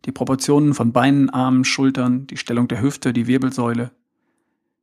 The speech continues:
Hätte die Natur zwei Millionen Jahre lang Zeit gehabt, uns für den Bürostuhl zu optimieren, würden wir ziemlich sicher vollkommen anders aussehen.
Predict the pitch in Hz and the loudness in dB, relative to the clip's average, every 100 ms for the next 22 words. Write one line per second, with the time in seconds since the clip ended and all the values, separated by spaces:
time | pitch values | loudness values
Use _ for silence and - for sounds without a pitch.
0 | _ - 135 143 139 135 135 151 143 - | _ -4 0 4 4 2 0 -2 -4 -6
1 | - 131 151 143 135 135 127 131 123 131 | -4 0 2 4 4 4 4 2 0 -2
2 | - 139 139 113 123 - 123 - 120 117 | -4 -6 -6 -6 -6 -2 -2 -2 -2 0
3 | 120 117 156 170 135 117 - - 117 - | 0 0 -2 -2 -4 -6 -6 -10 -8 -2
4 | 113 113 139 - _ _ _ _ 127 120 | 0 0 -2 -8 _ _ _ _ 0 2
5 | 120 - 143 135 - 131 127 127 - 120 | 2 2 4 4 2 -2 -2 -2 -4 -4
6 | 117 110 110 107 110 110 - 120 117 | -2 -2 -2 -6 -8 -8 -8 -10 -10